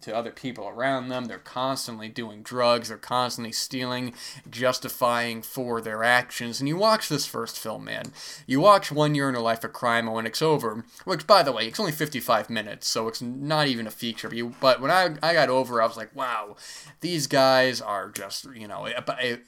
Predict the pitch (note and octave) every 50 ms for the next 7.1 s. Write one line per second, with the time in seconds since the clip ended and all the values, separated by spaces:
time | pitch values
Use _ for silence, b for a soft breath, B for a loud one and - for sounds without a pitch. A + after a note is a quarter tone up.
0 | _ - A#2 A#2 A2 G#2 F#2 G2+ G#2+ - - D3 E3 G3+ A3 G3 E3 D3 C3 A#2+
1 | A2+ A2 A#2 A2+ - - A#2+ A2+ G#2 G2 - A#2+ B2 A#2+ A2+ - - A2 G#2+ G#2
2 | G2+ G2+ F#2+ D2+ - - B B B B B B B - - A2+ A2+ G#2+ G#2+ G#2+
3 | G#2 G#2+ G#2+ - C#3 C#3 C#3+ C#3+ C#3 C#3 C#3+ C3 B2 A#2+ C3 C3+ B2+ C3 C3+ D3
4 | D3+ D3 C3+ B2 - - - - G3+ A3 G3 C#3+ A#2 A2 A2+ A2+ A2 - _ -
5 | - - C3+ C3+ C3+ C3+ - - - B2 A#2 A#2 A#2+ A#2+ A#2+ A#2+ A#2 A2+ B2 A#2+
6 | A#2+ A2 G#2+ A2+ A2+ A2+ A#2 A#2 A#2+ B2+ C3 B2+ B2+ C3 A#2+ A2+ A2+ G#2+ A2 A2+
7 | A2